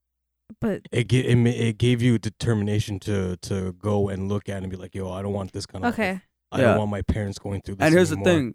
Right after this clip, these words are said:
Speaker 3: with, with us, we had multiple people in the family. You had
Speaker 1: Okay.
Speaker 3: less than I did.
Speaker 2: Yeah.
Speaker 3: So I had two older sisters and a younger brother, right?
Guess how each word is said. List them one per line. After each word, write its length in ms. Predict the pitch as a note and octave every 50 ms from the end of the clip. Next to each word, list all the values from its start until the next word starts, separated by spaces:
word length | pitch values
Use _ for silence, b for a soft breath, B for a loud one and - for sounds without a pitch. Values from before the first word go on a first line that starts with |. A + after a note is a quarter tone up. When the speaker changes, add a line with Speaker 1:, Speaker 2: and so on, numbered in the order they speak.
| - -
Speaker 3:
with, 280 | B2+ C#3+ D#3 D#3 - -
with 180 | D3+ D3+ - -
us, 300 | - E3 E3+ D#3 - -
we 120 | - D#3 D3+
had 320 | C3+ C3+ C#3+ C3+ A#2 G#2+
multiple 400 | A2+ A2+ B2 C#3 C#3+ - - D3
people 260 | B2+ D3+ D3+ - C3+
in 60 | B2+ A#2
the 60 | F#2
family. 500 | - - D#3 D3+ D3 C3+ B2+ B2 A2+ G2+ - -
You 80 | C#3 C#3+
had 160 | D3 C#3+ -
Speaker 1:
Okay. 100 | - C3
Speaker 3:
less 380 | D3 D#3 G3 G#3+ - - - _ _ _ _ _ _ _ _ _ -
than 120 | - - -
I 180 | - C#3 C#3+ D3+
did. 260 | C#3+ D#3 E3+ F3+ -
Speaker 2:
Yeah. 160 | G#2 G#2 G2 F2+ - _ _ -
Speaker 3:
So 140 | - D3 D3+
I 120 | D3 D3+ C#3+
had 200 | C#3+ C#3+ C#3 -
two 160 | - - G#3+
older 220 | G#3 F#3+ F3 D#3
sisters 640 | D3 - - E3+ D3 - - D3+ D3+ D3 C3+ - -
and 160 | - - C3+
a 60 | C3+ C3
younger 260 | B2+ C3+ C3+ B2 A2+
brother, 500 | G#2+ A#2+ C#3 C3+ C3+ B2 A#2 G#2+ G2+ A2+ _ _ _ _ _ _ _ _ _ -
right? 380 | - A2+ B2 B2+ C#3+ D#3+ E3